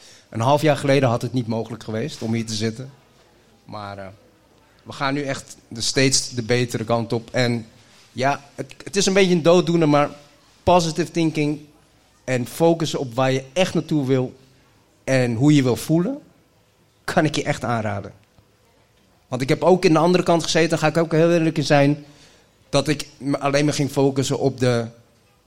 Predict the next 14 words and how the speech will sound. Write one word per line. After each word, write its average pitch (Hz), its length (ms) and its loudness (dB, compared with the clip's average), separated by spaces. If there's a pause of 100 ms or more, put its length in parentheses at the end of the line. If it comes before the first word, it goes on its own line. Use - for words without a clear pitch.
(300)
de, 123 220 -12 (220)
ja, 127 240 0
de 113 100 -2
hobbels 156 680 0 (500)
en, 120 300 0
en, 127 200 -2
en, 123 180 -4
en, 127 200 -4
en 120 340 -6 (580)
de 127 180 -2
drempels 147 560 0
in 143 180 0
de 135 80 2
weg, - 420 -2